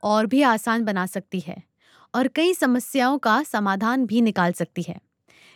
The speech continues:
लेकिन हमें ये भी ध्यान रखना होगा कि एआई अभी पूरी तरह से विकसित नहीं है, इसमें कुछ खतरे भी हैं, जिनके बारे में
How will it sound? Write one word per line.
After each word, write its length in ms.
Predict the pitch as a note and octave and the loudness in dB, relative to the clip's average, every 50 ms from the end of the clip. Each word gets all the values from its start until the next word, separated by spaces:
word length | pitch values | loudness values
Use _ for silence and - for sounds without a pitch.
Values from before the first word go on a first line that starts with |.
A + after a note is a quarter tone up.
| _ - | _ -4
लेकिन 320 | A3+ A3 G#3+ - B3+ A#3+ | -2 -2 0 2 0 2
हमें 200 | A3+ A#3+ A3+ A#3+ | 2 2 2 2
ये 260 | B3 G#3+ F#3+ F3+ F3+ F#3 | 2 2 0 0 0 2
भी 160 | F#3 C#4 D#4 | 2 2 2
ध्यान 280 | B3+ C#4 B3 A3 A3 G3 | 2 2 2 2 2 0
रखना 240 | F#3 - - F#3+ | -2 -2 -2 -4
होगा 440 | F3 D#3+ F3 F#3 F#3 F3+ F3+ F#3+ A3+ C4+ | -4 -4 -4 -8 -6 -4 -2 -2 -2 -2
कि 260 | - - C#4+ D4+ D#4+ _ - - _ _ _ _ _ _ _ - | -2 0 0 0 -2 _ -10 -20 _ _ _ _ _ _ _ -6
एआई 360 | - C#4 C#4 C#4+ C#4+ F4+ G4+ | -2 0 0 2 2 0 0
अभी 200 | G4+ F4 G4 G#4+ G#4+ _ _ _ _ _ _ _ _ _ _ _ _ _ _ _ _ _ _ - | 0 0 0 -2 -2 _ _ _ _ _ _ _ _ _ _ _ _ _ _ _ _ _ _ -2
पूरी 260 | D#4+ E4 F4 F4+ G4 G4+ | -2 0 2 2 2 2
तरह 240 | G4+ F4 D#4+ D#4 D#4 | 4 4 4 2 2
से 180 | - - G4+ | 2 0 -2
विकसित 480 | D#4 A3+ A#3+ - - - E4 C#4 - - | 0 0 -2 -4 -2 -2 -2 -2 0 2
नहीं 340 | A#3+ G#3+ G3+ E3 A#3 A#3+ G3 | 2 2 2 2 2 2 2
है, 200 | D#3+ F3+ - - _ _ _ _ _ - - - _ - | 0 -4 -10 -10 _ _ _ _ _ -20 -20 -14 _ -8
इसमें 300 | B3 - - B3+ C#4+ D#4+ | -6 -2 0 2 2 2
कुछ 300 | - - - - - - - - | 0 -2 -4 -4 -4 -12 -10 -4
खतरे 360 | - C4 G#3 - C4 C#4+ C#4 B3+ | -4 -2 -2 0 2 2 2 2
भी 240 | - F#3+ A#3+ A#3+ | 2 2 2 2
हैं, 200 | G#3+ F#3 F#3+ - - - _ _ _ _ _ _ _ _ _ _ _ - | 2 0 -2 -6 -8 -12 _ _ _ _ _ _ _ _ _ _ _ -6
जिनके 280 | - A#3 A3 G3 A#3 A3 | -2 -2 0 0 0 0
बारे 340 | F#3+ F#3+ F3+ F#3 A3+ C4 | 2 2 0 2 2 0
में 300 | C4 A3 F#3+ F3+ G#3+ C#4+ | 0 0 -2 -2 -4 -6